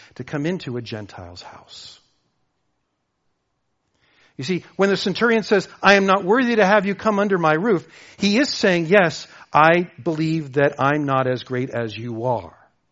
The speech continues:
But more than that, as a God-fearer who knows the Jewish religion, he's, he's, he's, he's a, remember we've been studying in Acts, he's one of those God-fearers. He's helped to build the synagogue for the local Jewish population.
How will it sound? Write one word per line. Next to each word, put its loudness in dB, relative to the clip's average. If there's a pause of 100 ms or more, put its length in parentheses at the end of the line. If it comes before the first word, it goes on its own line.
(960)
But -8
more -2
than -2
that, -2
as -6
a -6
God-fearer -4
who -8
knows -4
the -10
Jewish -8
religion, -6 (200)
he's, -6 (160)
he's, -8 (140)
he's, -8
he's -8
a, 0
remember -4
we've -4
been -8
studying -6
in -2
Acts, -4
he's -8
one -6
of -6
those -4
God-fearers. -6
He's -10 (200)
helped -4
to -6
build -2
the -8
synagogue -2 (240)
for -4
the -4
local -2
Jewish -8
population. -6